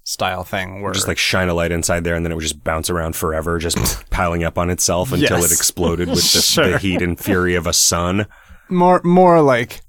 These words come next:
Speaker 1: anything you looked at would look like the world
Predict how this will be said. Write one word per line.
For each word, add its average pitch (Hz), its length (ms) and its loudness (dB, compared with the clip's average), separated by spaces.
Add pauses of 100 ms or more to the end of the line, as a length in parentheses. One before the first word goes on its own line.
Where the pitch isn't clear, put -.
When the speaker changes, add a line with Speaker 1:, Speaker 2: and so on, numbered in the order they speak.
(520)
Speaker 1:
anything 147 360 4
you 127 140 4
looked 123 260 0
at 113 240 0
would 123 320 -2 (240)
look 131 320 -2
like 104 320 -4 (1160)
the 127 160 -2
world 107 640 -4